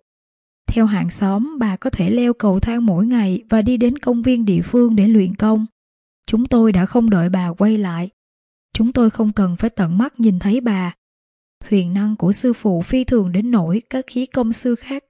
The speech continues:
không thể so sánh được. Khi gần kết thúc khóa giảng, sư phụ khuyến khích chúng tôi viết ra những cảm xúc và kinh nghiệm của mình về lớp học. Tôi đã viết với nước mắt lăn dài trên má.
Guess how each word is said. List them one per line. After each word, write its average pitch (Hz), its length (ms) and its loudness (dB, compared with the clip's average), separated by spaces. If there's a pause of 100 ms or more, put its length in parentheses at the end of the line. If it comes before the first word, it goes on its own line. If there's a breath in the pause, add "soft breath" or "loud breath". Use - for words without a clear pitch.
(120)
không 226 220 0
thể 170 260 -2
so 220 260 -4
sánh 220 300 -4
được. 202 240 4 (840)
Khi 233 180 0
gần 185 280 0
kết - 180 -4
thúc - 180 0
khóa 233 240 -2
giảng, 190 460 -2
sư - 220 -2
phụ 180 220 -2
khuyến 262 260 0
khích 311 200 -4
chúng 240 200 -2
tôi 233 260 2
viết 262 200 -2
ra 247 220 -2
những 214 220 0
cảm 175 260 -4
xúc 277 220 -6 (100)
và 185 140 0
kinh 226 200 -2
nghiệm 180 240 -2
của 170 180 0
mình 196 280 2
về 170 220 0
lớp 214 220 -2
học. - 320 -8 (600)
Tôi 220 160 4
đã 165 160 0
viết 240 300 0
với 226 180 2
nước 269 240 -4
mắt 277 280 -8
lăn 247 240 2
dài 175 320 -2
trên 220 160 -2
má. 220 320 0